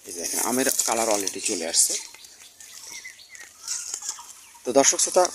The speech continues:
কোথাও প্রতারিত না হয়ে আপনাদেরকে আমি বরাবরই বলে আসতেছি,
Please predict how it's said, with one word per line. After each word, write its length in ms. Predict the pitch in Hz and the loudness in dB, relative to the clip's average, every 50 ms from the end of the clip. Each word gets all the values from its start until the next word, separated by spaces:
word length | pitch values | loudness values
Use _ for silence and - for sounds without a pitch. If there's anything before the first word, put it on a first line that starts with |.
| - | 2
কোথাও 300 | - 147 - - 165 175 | 2 2 4 4 4 4
প্রতারিত 440 | 170 - 147 139 143 135 123 120 - | 4 4 2 2 2 2 2 4 2
না 260 | 117 107 98 90 95 | 2 2 2 2 0
হয়ে 260 | 107 - - 98 - - - - - - - - - - - - - - | 0 0 -2 -2 -4 -4 -6 -6 -6 -6 -2 -2 0 0 0 2 2 4
আপনাদেরকে 420 | - - 139 120 139 123 - - | 6 6 6 6 4 4 4 4
আমি 140 | 127 117 113 104 | 4 4 4 4
বরাবরই 360 | 101 104 104 110 113 120 131 | 4 4 4 4 4 4 4
বলে 220 | 120 120 120 120 120 | 4 2 2 2 2
আসতেছি, 300 | 117 - - 135 - | 2 2 4 6 6